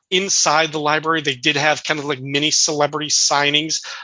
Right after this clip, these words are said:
Um, it, it was a s-, very small function. There was only, like, three or four people and, and, like, no big, like, name actors or anything from the movies, but they included the artist Dave Dorman, uh, who any fans of, uh, Dark Horse comics from the nineties will recognize.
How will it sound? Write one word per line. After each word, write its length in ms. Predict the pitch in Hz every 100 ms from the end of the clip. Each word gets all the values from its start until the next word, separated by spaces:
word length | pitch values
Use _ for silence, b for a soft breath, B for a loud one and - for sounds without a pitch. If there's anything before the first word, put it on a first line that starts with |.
| - 143
Um, 360 | 135 131 135
it, 80 | 180
it 280 | 147 196 190
was 120 | 156
a 60 | 156
s-, 320 | - - 185
very 200 | 170 151
small 240 | - 156
function. 480 | 135 147 131 156 151
There 100 | 165
was 120 | 139
only, 160 | 156 135
like, 140 | 131
three 200 | - 151
or 40 | 139
four 160 | -
people 280 | - 147 -
and, 180 | - 143 B B B
and, 180 | 151 135
like, 160 | 127 127
no 220 | 143 135
big, 320 | 131 156 135
like, 160 | 151 131
name 300 | 139 135 139
actors 400 | 135 131 143 135
or 60 |
anything 240 | 139 127 139
from 140 | 147
the 40 | 139
movies, 360 | 139 139 151
but 240 | - - - B B B
they 120 | - 151
included 440 | 131 - 147 143
the 140 | 151
artist 500 | - 156 143 - -
Dave 400 | 151 147 147 131
Dorman, 600 | - 143 160 180 196 214 - B B B -
uh, 420 | - 156 143 131
who 360 | 131 135 131
any 260 | 143 - 135
fans 520 | 139 - 139 135 -
of, 180 | 151 117 - 196
uh, 440 | - 143 131 165 180
Dark 220 | 160 147
Horse 220 | - 156 -
comics 300 | 143 139 -
from 140 | 147
the 60 | 131
nineties 440 | 131 143 147 135
will 100 | 139
recognize. 500 | 139 - 143 139 -